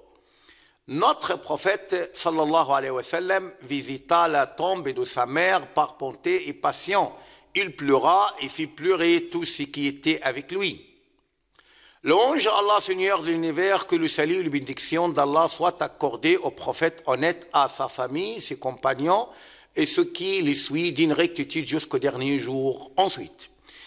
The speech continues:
sans doute, le réussi est celui qui veille à obtenir l'invocation de ses pères et mères en sa faveur. C'est par les respecter et leur rendre bonté,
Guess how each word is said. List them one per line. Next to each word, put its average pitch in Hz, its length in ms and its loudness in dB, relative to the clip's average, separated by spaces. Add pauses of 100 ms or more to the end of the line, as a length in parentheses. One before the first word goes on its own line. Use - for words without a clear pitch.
(220)
sans 247 280 0
doute, 247 360 -6 (160)
le 151 160 0
réussi 170 760 -4
est 156 120 -4
celui 160 720 -6
qui 151 160 0
veille 160 380 2
à 147 220 2
obtenir 170 680 -2
l'invocation 147 840 -4
de 139 140 -8
ses - 160 -8
pères 160 280 0
et 139 80 -2
mères 170 400 -2 (160)
en 143 120 2
sa - 180 0
faveur. 175 560 0 (580)
C'est 160 480 0 (240)
par 185 240 4
les 151 100 4
respecter 180 1160 0
et 165 240 6
leur 147 220 2
rendre 156 400 0
bonté, 180 840 0